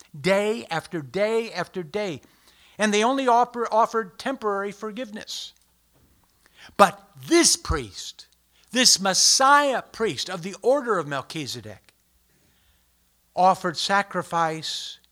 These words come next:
once with his life, which provides total and permanent forgiveness. Amen. No longer temporary until the next sacrifice.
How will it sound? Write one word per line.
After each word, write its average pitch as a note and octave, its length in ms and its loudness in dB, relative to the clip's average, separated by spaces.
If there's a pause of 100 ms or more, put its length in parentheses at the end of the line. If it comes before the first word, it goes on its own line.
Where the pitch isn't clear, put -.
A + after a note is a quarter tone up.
(360)
once - 640 -8 (880)
with C3 180 -10
his A#2 260 -12
life, C#3 600 -10 (920)
which D3 240 -8
provides C3+ 640 -4
total C3+ 680 -6 (1160)
and D#3+ 300 -2 (160)
permanent B2+ 800 -6 (640)
forgiveness. - 640 -14 (400)
Amen. D3+ 440 -20 (1080)
No G#3 220 8
longer F#3+ 400 8
temporary D#3 800 0
until D3 280 -4
the C3+ 120 -4
next C#3 260 -6
sacrifice. G#2+ 800 -10